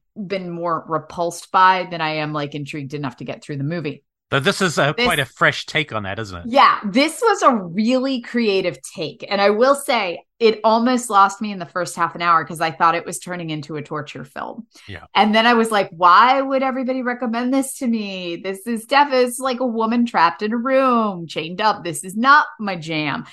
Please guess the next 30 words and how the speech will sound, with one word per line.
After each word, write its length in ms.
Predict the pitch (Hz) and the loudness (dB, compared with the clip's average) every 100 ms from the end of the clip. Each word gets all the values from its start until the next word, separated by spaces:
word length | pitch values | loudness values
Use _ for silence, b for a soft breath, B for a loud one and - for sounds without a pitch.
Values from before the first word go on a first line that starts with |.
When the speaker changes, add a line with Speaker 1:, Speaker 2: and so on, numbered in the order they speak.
| B B - | B B 2
Speaker 1:
And 200 | 220 220 | 4 4
then 140 | 254 | 2
it 140 | 415 453 | 0 4
got 300 | 330 294 220 | 6 6 4
more 180 | 220 | -2
interesting 720 | 208 202 196 208 - 202 185 - | -2 -6 -4 -6 -4 -4 -4 0
as 400 | 170 165 165 160 | 4 6 4 -2
it 180 | 175 170 | -10 -10
went 360 | 160 160 156 170 | -6 -6 -6 -10
along 500 | 156 147 143 143 147 | -8 -2 -2 -2 -6
in 240 | - 165 | -8 -10
how 320 | 143 170 165 | -2 4 4
it 180 | 165 151 | 2 -6
kind 200 | 180 165 | -12 -12
of 100 | 143 | -12
kept 300 | - 175 - | -8 -8 -8
reworking 640 | 165 160 151 170 165 160 156 | -10 -8 -6 -6 -6 -8 -10
itself 460 | 151 - 151 139 147 | -10 -2 -2 -2 -8
and 140 | 151 | -10
it 140 | 143 | -10
kept 340 | - 151 - _ | -8 -8 -8 _
going. 400 | 156 143 143 - B B B | -6 -6 -8 -12 B B B
Um, 400 | 226 226 214 208 240 | 6 6 4 -2 0
it 200 | 233 202 | 0 -2
very 380 | 170 208 233 262 | -2 0 0 2
much 360 | 233 214 - | 0 0 -4
reminded 580 | 208 190 165 180 214 208 | -6 -4 -4 -4 -8 -6
me 240 | 220 226 | -4 -4
of 160 | 226 170 | -4 -6
something 640 | 143 190 180 190 185 180 | -4 -6 -4 -10 -10 -12